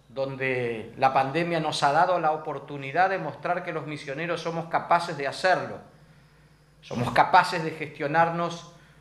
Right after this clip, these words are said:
nuestra propia salud. Va a permitir que cada misionero tenga en su teléfono celular, en su aplicativo, su historia clínica. Lo que va a permitir que en cualquier lugar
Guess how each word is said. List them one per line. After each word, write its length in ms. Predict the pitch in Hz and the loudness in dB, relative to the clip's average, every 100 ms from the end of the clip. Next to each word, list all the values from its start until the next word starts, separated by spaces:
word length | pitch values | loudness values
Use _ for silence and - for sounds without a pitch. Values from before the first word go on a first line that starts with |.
| - | -14
nuestra 340 | 127 - 135 - | -8 0 2 6
propia 320 | 262 240 165 | 6 6 -2
salud. 200 | 127 95 92 - _ _ _ _ _ _ _ _ _ _ _ _ | -6 -10 -14 -20 _ _ _ _ _ _ _ _ _ _ _ _
Va 40 | 143 | 2
a 60 | |
permitir 540 | 175 165 175 175 240 240 | 4 2 0 -4 -4 2
que 560 | 214 180 143 123 120 - _ _ _ _ _ _ _ _ | 2 2 0 -4 -10 -20 _ _ _ _ _ _ _ _
cada 260 | - 202 202 | 4 6 6
misionero 580 | 190 170 180 190 208 196 | 0 -4 -2 0 0 -2
tenga 520 | 208 214 208 196 - | -2 0 2 2 2
en 200 | 165 156 | -4 -6
su 500 | 156 160 151 147 143 - - _ | -8 -10 -8 -10 -12 -18 -20 _
teléfono 600 | - 160 190 202 180 160 | 0 4 4 4 0 0
celular, 680 | 143 147 131 170 220 208 175 | -2 -4 0 6 6 6 0
en 80 | 151 | -8
su 140 | - | -8
aplicativo, 1000 | 139 - 131 131 - 214 190 143 - - - - _ - _ _ _ - _ _ _ | -12 -10 -12 -10 -4 -2 0 -2 -6 -16 -20 -20 _ -20 _ _ _ -20 _ _ _
su 160 | - 135 | -10 -6
historia 400 | - 196 185 175 | 2 4 4 4
clínica. 460 | 208 185 131 - - - - _ _ _ _ _ _ _ _ _ _ _ _ - | 0 0 -2 -6 -14 -20 -20 _ _ _ _ _ _ _ _ _ _ _ _ -10
Lo 120 | - | -2
que 100 | 123 | 4
va 80 | 147 | 6
a 100 | 170 | 6
permitir 520 | 185 180 180 190 226 | 4 2 -4 -4 0
que 60 | 214 | 0
en 140 | 202 | 2
cualquier 480 | 185 165 160 240 254 | 2 2 0 -4 -4
lugar 680 | 214 185 196 208 185 170 | -4 2 4 4 0 -10